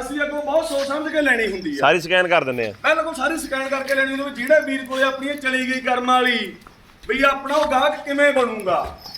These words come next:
Speaker 1: ਤੇ
Speaker 2: ਜੈ ਜੈ।
Speaker 1: ਕਿੰਨੇ ਮਿੰਟਾਂ ਦੇ ਵਿੱਚ ਆਪਣਾ ਸੌਦੇ ਨੇ ਵਿਕਣਾ ਹੈਗਾ।
Speaker 2: ਜੈ ਜੈ ਗੱਲ ਆ।
Speaker 1: ਇਹ ਚੀਜ਼ ਹੁੰਦੀ ਆ।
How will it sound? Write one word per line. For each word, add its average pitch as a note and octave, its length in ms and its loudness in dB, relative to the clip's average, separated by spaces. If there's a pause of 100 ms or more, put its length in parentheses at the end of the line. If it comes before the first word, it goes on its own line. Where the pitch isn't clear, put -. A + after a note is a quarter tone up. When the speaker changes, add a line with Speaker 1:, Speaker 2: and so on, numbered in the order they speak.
(160)
Speaker 1:
ਤੇ C4+ 60 2
Speaker 2:
ਜੈ C4 100 6
ਜੈ। A#3 80 0
Speaker 1:
ਕਿੰਨੇ D4 260 0
ਮਿੰਟਾਂ C#4+ 420 0
ਦੇ C#4 60 0
ਵਿੱਚ C4 220 0
ਆਪਣਾ C4 240 -4
ਸੌਦੇ A#3 320 -4
ਨੇ C4+ 180 0
ਵਿਕਣਾ F#3+ 320 -2
ਹੈਗਾ। D#3 360 -4 (240)
Speaker 2:
ਜੈ D3+ 160 8
ਜੈ A#2+ 80 2
ਗੱਲ F#2+ 200 0
ਆ। G2 40 -6
Speaker 1:
ਇਹ D4 140 -2
ਚੀਜ਼ C#4 260 -8
ਹੁੰਦੀ A#3 280 -6
ਆ। C4+ 360 0